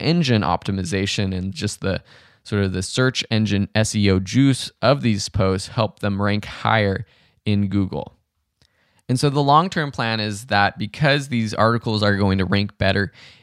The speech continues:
in Google and on other search engines, eventually I will add promotions and I will add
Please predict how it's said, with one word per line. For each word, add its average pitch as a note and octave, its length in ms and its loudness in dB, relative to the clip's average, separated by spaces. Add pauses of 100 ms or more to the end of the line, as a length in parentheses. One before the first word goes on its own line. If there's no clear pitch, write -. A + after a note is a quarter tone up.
(160)
in F#2 260 -2
Google A#2+ 680 4
and F2 260 -4
on F2 320 -4
other B2 220 -2
search A2+ 340 -6
engines, F#2 540 -6 (400)
eventually B2+ 840 0
I A#2+ 140 0
will B2 320 0
add F#2 320 0
promotions F2 720 -2
and F#2 140 0
I F#2+ 80 2
will G#2+ 240 4
add F2+ 420 2